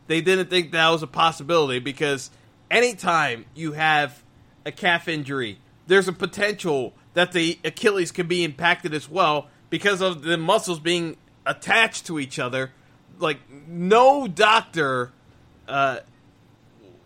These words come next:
could actually, uh, say that there's no potential of, uh, of a, of a rupture happening. Uh, like, the, the, there, uh, there were multiple injuries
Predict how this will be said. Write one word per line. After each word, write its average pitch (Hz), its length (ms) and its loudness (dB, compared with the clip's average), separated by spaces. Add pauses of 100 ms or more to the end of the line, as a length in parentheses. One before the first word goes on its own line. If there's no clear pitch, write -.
(380)
could 208 200 2
actually, 175 760 -2
uh, 143 240 -8
say 190 300 -2
that 170 160 0
there's 170 220 -2
no 185 680 4
potential 180 680 -4
of, 143 200 -10
uh, 120 160 -14 (120)
of 147 120 -6
a, 156 40 -2
of 147 260 -2
a 143 80 -2
rupture 151 420 2
happening. 147 520 -2 (600)
Uh, 127 280 -8
like, 139 260 -6
the, 147 140 -2
the, 151 200 -2
there, 165 460 0
uh, 135 240 0
there 185 400 2
were 175 400 0
multiple 208 680 2
injuries 151 840 -4